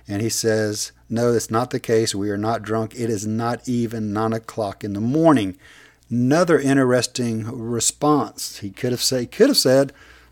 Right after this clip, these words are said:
"We don't, we don't drink alcohol. We don't drink new wine. We don't drink yayin. We don't drink," the word that is so often used in the New Testament, oinos.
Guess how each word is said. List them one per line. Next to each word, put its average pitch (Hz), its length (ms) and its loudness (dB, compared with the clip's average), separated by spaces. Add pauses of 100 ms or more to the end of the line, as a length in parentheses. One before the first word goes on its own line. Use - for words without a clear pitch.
(120)
"We 95 260 2
don't, 135 380 2
we 117 160 2
don't 135 320 2
drink 147 320 0
alcohol. 98 640 -2
We 98 120 0
don't 127 260 6
drink 131 360 4
new 104 200 0
wine. 95 340 -2
We 104 160 0
don't 120 340 -2 (440)
drink 107 320 2
yayin. 113 880 0
We 98 160 -2
don't 113 320 -2 (360)
drink," 110 380 -2
the 104 100 -8
word 107 280 4
that 98 100 -2
is 95 140 -4
so 139 360 4
often 120 500 0
used 113 480 2 (920)
in 127 120 4
the 117 100 4
New 117 160 2
Testament, 113 800 0 (260)
oinos. 139 580 0